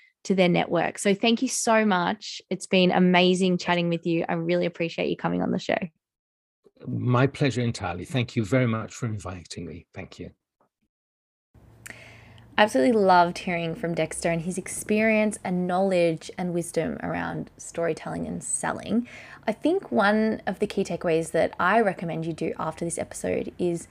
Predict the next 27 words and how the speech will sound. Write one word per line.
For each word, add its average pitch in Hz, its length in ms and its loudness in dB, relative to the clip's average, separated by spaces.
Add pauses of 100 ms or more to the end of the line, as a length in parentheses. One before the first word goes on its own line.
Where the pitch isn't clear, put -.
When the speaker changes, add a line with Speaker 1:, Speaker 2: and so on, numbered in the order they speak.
(880)
Speaker 1:
look 226 160 2
at 320 80 6
all 311 80 8
your 294 140 6
products 190 360 -2
and 190 120 -2
services. - 640 -10 (500)
Write 185 280 2
them 254 140 6
all 269 100 4
down 180 680 2
in - 140 -6
a - 40 -6
Word 240 280 4
doc, 226 580 2
on 180 80 -6
a 170 60 -6
bit 214 220 2
of 254 60 4
paper, 180 440 0
whatever 170 280 -2
that - 160 -2
looks - 200 -12
like, - 260 -8
and 190 160 -4
start 240 320 -6
brainstorming 185 880 -2